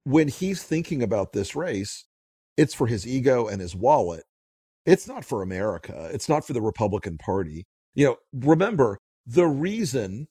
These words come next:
that Reince Priebus made a mistake that was the equivalent of invading Russia in the winter in twenty sixteen and twenty fifteen, of saying, "Oh God, if Trump leaves, he'll run as an independent and kill us and kiss the ring,"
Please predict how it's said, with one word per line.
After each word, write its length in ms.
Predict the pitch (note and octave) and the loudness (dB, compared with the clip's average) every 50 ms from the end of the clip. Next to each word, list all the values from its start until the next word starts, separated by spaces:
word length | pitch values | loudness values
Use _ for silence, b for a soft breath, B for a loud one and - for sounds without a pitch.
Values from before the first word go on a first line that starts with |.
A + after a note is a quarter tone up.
| _ _ _ _ _ - | _ _ _ _ _ 2
that 160 | C3+ C#3 B2 | 2 2 2
Reince 400 | A#2+ B2 C3 D3 F3 D#3+ - - | 2 2 2 2 0 -2 -6 -4
Priebus 460 | - - C#3+ C3 B2 B2 - - - _ | 0 0 2 2 2 0 -2 -4 -10 _
made 240 | C3+ B2+ B2+ B2 B2 | 0 2 4 4 4
a 40 | |
mistake 480 | A#2 A#2 A2 - - D3+ C#3 C3+ - - | 2 0 -6 0 2 2 2 2 0 -2
that 160 | - B2+ B2 | -2 -2 0
was 120 | B2+ A#2 - | 0 -4 -4
the 100 | B2+ A2+ | -2 -4
equivalent 420 | G#2+ - - D#3 D3+ C3+ D3 C3 | -4 0 0 0 2 4 2 0
of 140 | A#2+ A#2+ A2 | 2 0 0
invading 480 | B2 A#2+ A2 G#2 B2 C3 C#3 C3+ B2+ A#2 | 0 0 2 2 2 4 4 4 2 2
Russia 420 | A#2 A#2+ B2+ - - C3+ G#2 G#2+ | 0 0 0 2 2 0 0 0
in 100 | A2+ A2 | -2 -4
the 80 | G2+ F#2 | -4 -2
winter 460 | F#2 B2+ D3+ C3 - G2+ E2+ E2+ F2 - _ _ _ _ _ _ _ | 0 0 0 -2 -2 -4 -4 -4 -4 -6 _ _ _ _ _ _ _
in 180 | B2 A#2 A2 G#2+ | 0 0 0 0
twenty 300 | - C#3 C3+ C3 B2 A#2 | 0 0 0 0 0 -4
sixteen 640 | - - C#3+ A#2+ - - - C3+ C3 C3+ D3 E3 F#3 | -2 -2 -2 -2 -2 -4 -4 -2 -2 -2 -2 -6 -8
and 140 | - - - | -10 -2 -2
twenty 160 | C#3 C3 A#2 | 0 0 0
fifteen, 560 | - - C3+ - - - D3+ D#3 E3 F3+ F3+ - _ _ _ _ _ - | 0 0 -2 0 0 -4 -4 -4 -4 -8 -10 -12 _ _ _ _ _ 0
of 240 | C3+ C3+ C3 A2 - | 2 2 2 2 -2
saying, 460 | - - D3+ C#3 C#3 C3+ C3 B2+ A2+ - _ _ | -2 0 0 2 2 0 -2 -4 -8 -12 _ _
"Oh 120 | C3+ C#3 | 4 6
God, 280 | C3 B2+ C#3+ C3+ C3 G#2+ | 6 4 2 2 0 -2
if 100 | G#2 - | -4 -8
Trump 300 | - - E3 C#3+ A#2+ - | -4 -4 -2 -2 -2 -2
leaves, 420 | A#2 B2 C3+ C#3 C3+ A#2 - - _ _ | -2 2 2 4 2 2 0 -6 _ _
he'll 160 | - A#2+ C3+ B2+ | 0 2 4 6
run 200 | A#2+ C3 C#3 C#3 | 6 6 4 4
as 100 | A2 G#2 | 0 -2
an 100 | A#2+ A#2 | -4 -4
independent 460 | G#2+ A2 - - C3 B2+ A#2+ A#2+ - | -6 -6 -4 -2 -2 -2 -2 -2 -4
and 140 | F#2+ G2 F#2+ | -6 -10 -10
kill 280 | - - G3+ A3 F3 A#2 | 0 2 2 4 4 0
us 320 | D#2 - A2 - - - _ _ _ _ _ _ - | 0 -2 -6 -10 -12 -16 _ _ _ _ _ _ -6
and 180 | B2 A#2+ A2 | -4 -4 -4
kiss 240 | - - - - - | -4 -4 -4 -4 -2
the 120 | - C3 G#2 | -4 -4 -2
ring," 460 | F2+ B2+ F3+ G#3 D3+ G#2+ F#2+ F#2+ | 0 0 0 0 -2 -6 -10 -12